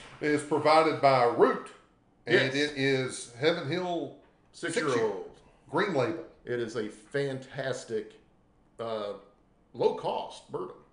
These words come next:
Speaker 1: Yes, very,
Speaker 2: Um,
Speaker 1: very reasonably priced.
Speaker 2: uh, picked it up this week, about thirteen bucks a bottle,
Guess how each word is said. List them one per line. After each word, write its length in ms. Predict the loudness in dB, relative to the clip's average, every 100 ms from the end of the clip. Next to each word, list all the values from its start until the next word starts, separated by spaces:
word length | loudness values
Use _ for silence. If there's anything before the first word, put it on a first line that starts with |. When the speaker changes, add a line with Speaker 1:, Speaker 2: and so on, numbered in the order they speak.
| -12
Speaker 1:
Yes, 280 | -12 -14 -20 _ -6
very, 380 | -4 -4 -6
Speaker 2:
Um, 300 | -6 -6 -6 -8
Speaker 1:
very 160 | 2 2
reasonably 460 | 2 -2 -4 -8 -10 -6
priced. 320 | -4 -4 -8 -16 -8
Speaker 2:
uh, 180 | -6 -6 -8 -20 _ _ _ _ _ _ _ _ _ _ _ _
picked 200 | -4 -2
it 80 | -6
up 180 | -6
this 160 | -10 -12
week, 180 | -12 -12 -12
about 220 | -10 -10 -12
thirteen 300 | -14 -12 -8
bucks 220 | -8 -8
a 40 |
bottle, 320 | -12 -10 -12